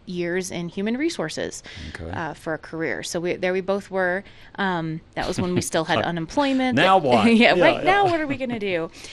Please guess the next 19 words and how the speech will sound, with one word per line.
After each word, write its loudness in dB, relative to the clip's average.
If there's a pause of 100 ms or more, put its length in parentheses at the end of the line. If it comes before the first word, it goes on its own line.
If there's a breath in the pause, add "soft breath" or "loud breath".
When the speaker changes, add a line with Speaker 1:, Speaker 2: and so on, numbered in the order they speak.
(140)
Speaker 1:
Well, 4
and 0
it's 0
funny -2
because -4
Chris -2
is -4
the -2
entrepreneur. -4
He's -4
the -2
risk -6
taker. -6
I -4
am -6
very -2
risk -6
averse. -6
I'm, -6